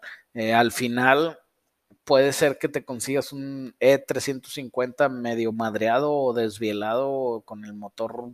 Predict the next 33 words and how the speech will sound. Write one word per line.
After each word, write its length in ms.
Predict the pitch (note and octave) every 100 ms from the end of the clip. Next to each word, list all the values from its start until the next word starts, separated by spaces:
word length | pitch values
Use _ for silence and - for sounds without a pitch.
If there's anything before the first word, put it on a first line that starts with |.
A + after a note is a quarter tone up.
| _
jodido, 560 | - D3 A2+ A2+ C#3+ D3+ - - - -
eh, 460 | A2+ A2 A2 G#2
y 160 | G#2 A2 _ _ _ _ - -
a 160 | B2+ B2+
ese 240 | B2 -
le 120 | D3+ B2+
haces 240 | - -
el 100 | C#3+
swap 340 | - B2+ C3 C#3+
y 60 |
te 140 | - A2
quedas 320 | A#2 B2 -
tú 140 | C#3+
con 200 | C#3+ C3+
el 120 | A2+
tuyo 300 | - A#2+ B2+
bien, 340 | A#2+ A2 A#2 C#3
bien 260 | C3+ C3+
bonito, 480 | C3+ C3+ A#2+ B2 C3+
bien 240 | B2+ A#2+ B2+
chido, 320 | - B2+ B2
con 160 | B2+
poquitas 380 | A#2 G#2+ G#2+ B2
millas, 400 | A#2+ A#2 B2+ C3
y 40 | G#2+
tienes 320 | G#2 A2+ -
el 120 | A#2+
otro 240 | A2+ -
que 80 | -
es 120 | -
una 160 | C3 B2
loquera, 500 | A2+ G#2 - A2 A#2+
güey, 220 | D3 E3